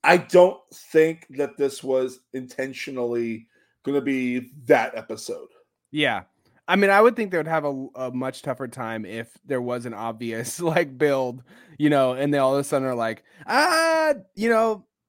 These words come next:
Speaker 2: th-, it's a tie," when, like, somebody, like, didn't complete something, <laughs> you know,
Speaker 1: Yeah.
Speaker 2: or, like, like, they didn't, like, uh, you know, finish their build. So, I,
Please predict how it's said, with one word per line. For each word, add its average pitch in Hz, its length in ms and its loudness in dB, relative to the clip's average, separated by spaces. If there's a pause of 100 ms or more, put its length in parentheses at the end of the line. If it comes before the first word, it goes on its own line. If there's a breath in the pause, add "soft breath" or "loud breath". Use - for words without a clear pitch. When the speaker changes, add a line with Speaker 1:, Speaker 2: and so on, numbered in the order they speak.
(380)
Speaker 2:
th-, 185 260 -4
it's 415 240 2
a 427 180 0
tie," 330 540 2
when, 175 240 0
like, 170 200 -2
somebody, 170 340 2
like, 147 160 0
didn't 139 220 0
complete 131 360 -6
something, 156 500 -2
<laughs> - 60 -20
you 233 140 4
know, 190 200 6
Speaker 1:
Yeah. 185 60 0
Speaker 2:
or, 165 120 0
like, 156 260 -4 (300 loud breath)
like, 143 240 2
they 147 120 2
didn't, 139 380 -2
like, 127 320 -4
uh, 117 300 -2 (200)
you 143 140 -4
know, 113 120 -4
finish 131 360 -4
their 120 160 -6
build. 117 340 -6 (200 soft breath)
So, 156 220 2
I, - 260 -10